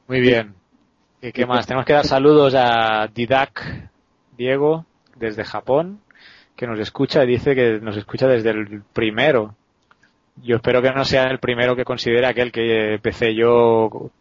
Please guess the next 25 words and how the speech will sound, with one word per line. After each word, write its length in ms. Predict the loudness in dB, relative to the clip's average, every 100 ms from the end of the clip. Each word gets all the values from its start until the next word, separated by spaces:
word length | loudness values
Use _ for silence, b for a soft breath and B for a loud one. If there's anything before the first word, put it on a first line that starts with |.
| -20
diez 280 | -4 -2 -2
minutos 480 | -4 0 0 0
leyendo 300 | 0 0 0
las 160 | 0 -4
noticias, 720 | -6 -2 0 0 -2 -4 -6 _ B B B B B -14
ahí 280 | -4 0 0
súper 420 | 0 0 2 0
serio 960 | 0 -2 2 2 2 0 0 0 0 0
y 580 | -2 -6 -8 -12 -12 -14 -8
que 80 |
no 100 | -4
sabía 280 | 0 2 0
casi 240 | 0 -4 -6
ni 120 | -4
qué 100 | -2
era 100 | -2
esto 160 | -2
de 60 | -2
los 140 | -2 -2
podcasts. 600 | 0 0 -2 -14 -16 -20 _ _ B B B _
Y 280 | -2 0 2
bueno, 220 | 2 2
un 80 | 0
saludo, 680 | 2 4 8 8 6 4 -2 -4
Diego. 460 | 0 2 2 -2